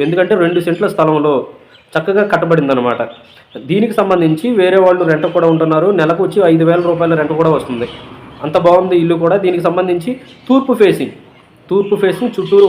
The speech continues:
కూడా పారి గోడ కట్టబడి ఉంది. ఈ హౌస్ ఏదైతే ఉందో దానికి సంబంధించి లోన్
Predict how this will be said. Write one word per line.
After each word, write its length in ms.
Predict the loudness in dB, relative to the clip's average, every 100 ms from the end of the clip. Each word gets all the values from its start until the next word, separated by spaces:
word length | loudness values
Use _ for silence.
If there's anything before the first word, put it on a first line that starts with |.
| 2
కూడా 160 | 0 2
పారి 200 | 2 2
గోడ 140 | 0 0 -2
కట్టబడి 300 | -2 -2 -2
ఉంది. 160 | -4 -8 -10 -20 -20 -20 -20 -20 -20 -8 -2
ఈ 40 | 0 0 -2 -4 -12 -20 -20 _ _ -4 0
హౌస్ 200 | 0 2 2
ఏదైతే 260 | 2 2 0
ఉందో 140 | 0 2
దానికి 220 | 2 0 0
సంబంధించి 460 | 0 0 0 -2 -6 -8 -20 -12 0
లోన్ 240 | 4 4